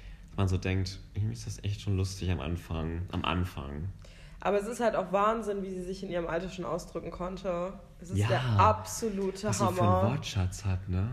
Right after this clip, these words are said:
Speaker 2: Das ist der Wahnsinn. Also ich bin jedes Mal wieder erstaunt und darüber und vergleiche das mit mir selber zu dem Alter, also in dem Alter, was ich damals für Fähigkeiten hatte, mich zu äußern. Und ich denk mir einfach nur so, nichts.
Speaker 1: <laughs>
Speaker 2: Also ich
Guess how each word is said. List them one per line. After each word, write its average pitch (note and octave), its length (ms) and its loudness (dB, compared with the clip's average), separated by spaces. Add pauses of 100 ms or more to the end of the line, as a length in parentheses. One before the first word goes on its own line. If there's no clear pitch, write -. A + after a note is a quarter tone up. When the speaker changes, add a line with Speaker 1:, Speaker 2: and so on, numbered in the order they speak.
Speaker 2:
Das G3 220 2
ist G3 180 -6
der G3 280 4
Wahnsinn. G#3 440 2
Also G3 200 0
ich F#3+ 100 -8
bin G#3+ 220 0
jedes A#3+ 320 -2
Mal A3+ 180 0
wieder G#3+ 160 0
erstaunt G#3+ 960 2
und F#3 80 -2
darüber F#3+ 360 2
und F#3 120 0
vergleiche G3 480 0
das F3 200 -2
mit F#3 200 -6
mir F3+ 260 -2
selber F3 480 4
zu - 160 -10
dem E3 220 -4
Alter, D#3+ 880 0
also E3+ 200 2
in F3 100 -2
dem E3+ 80 -2
Alter, E3+ 340 -2
was E3+ 200 -4
ich - 60 -14
damals F3 400 -4
für F3 200 -4 (160)
Fähigkeiten F3+ 500 -4
hatte, F3 180 -4
mich F3 160 -6
zu - 140 -4
äußern. F3 340 -2
Und E3+ 60 -2
ich D#3+ 60 -8
denk E3+ 180 -6
mir E3 60 -4
einfach E3 160 -6
nur E3+ 160 -4
so, E3 300 -2 (2250)
nichts. - 540 -10 (240)
Speaker 1:
<laughs> - 240 0
Speaker 2:
Also A3+ 260 8
ich A#3 240 12